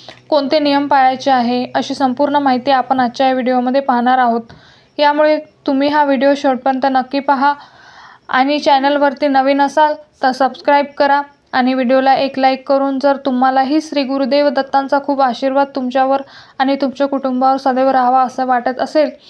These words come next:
तर कमेंटमध्ये "श्री गुरुदेव दत्त" किंवा "श्री स्वामी समर्थ" असे नक्की लिहा. तर पहा, व्यक्तीने जन्माला येऊन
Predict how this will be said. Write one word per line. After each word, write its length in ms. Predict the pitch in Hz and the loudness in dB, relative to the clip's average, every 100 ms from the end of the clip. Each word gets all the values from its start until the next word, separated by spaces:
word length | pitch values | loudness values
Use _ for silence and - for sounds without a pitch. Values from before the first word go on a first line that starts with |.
| - _ - | -20 _ -4
तर 100 | 302 | -2
कमेंटमध्ये 600 | 294 269 277 277 269 277 | 0 0 -2 -2 -2 -2
"श्री 200 | 277 269 | -2 -6
गुरुदेव 560 | 247 277 262 277 302 294 | -4 -2 0 0 2 2
दत्त" 280 | 269 269 285 285 | 0 -2 -4 -2
किंवा 180 | 277 269 | -2 -2
"श्री 200 | 269 277 | -2 -6
स्वामी 320 | 269 254 240 | -2 -2 -2
समर्थ" 340 | 254 247 247 254 | -4 -4 -2 -2
असे 240 | 247 262 | -2 -4
नक्की 400 | 247 247 - 277 | -4 -4 -4 -2
लिहा. 240 | 269 254 254 - _ _ _ _ _ _ _ _ _ _ _ _ _ _ | 0 0 -2 -6 _ _ _ _ _ _ _ _ _ _ _ _ _ _
तर 160 | 294 285 | -2 0
पहा, 320 | 285 269 269 | 0 0 0
व्यक्तीने 480 | 254 262 294 285 277 | 0 -2 -2 -2 0
जन्माला 400 | 269 254 269 277 | 0 0 0 2
येऊन 260 | 277 277 | 2 0